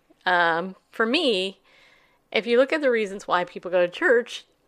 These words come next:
they don't actually mention Jesus, number one, 'cause they're, it's not all Christian churches they're talking about, but they don't talk about trying to be a disciple or growing in their faith and reading the Bible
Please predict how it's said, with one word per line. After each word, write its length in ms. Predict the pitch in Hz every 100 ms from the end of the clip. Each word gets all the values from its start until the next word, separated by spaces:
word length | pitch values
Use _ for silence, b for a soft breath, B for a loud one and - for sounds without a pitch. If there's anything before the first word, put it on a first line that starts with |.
| _ _ _
they 120 | - 226
don't 240 | 240 -
actually 680 | 208 220 - 214 202 190 _ _ _ _ _ _ -
mention 600 | 180 185 196 - 233 196
Jesus, 680 | 160 156 151 180 240 - _ -
number 320 | 165 165 156
one, 420 | 170 160 156 208 - b b b b b b _
'cause 180 | 196 170
they're, 200 | 196 -
it's 200 | 170 -
not 180 | 196 170
all 280 | 151 156 _ - - _ _ _
Christian 380 | - - - 156
churches 320 | 156 151 151
they're 180 | - 156
talking 240 | 165 170
about, 240 | 180 - - B B B B
but 200 | 226 233
they 160 | - 240
don't 200 | 233 -
talk 220 | 233 208
about 440 | 208 190 185 - - _ _ -
trying 340 | - 214 202
to 140 | -
be 160 | 185 185
a 40 |
disciple 840 | 175 170 - 202 208 226 220 220 220 -
or 60 |
growing 360 | - 185 202 208
in 120 | 175
their 120 | 160
faith 640 | 156 - 254 254 240 240 - B B B B
and 120 | -
reading 300 | 170 185 185
the 60 | 165
Bible 800 | 165 202 233 220 226 226 220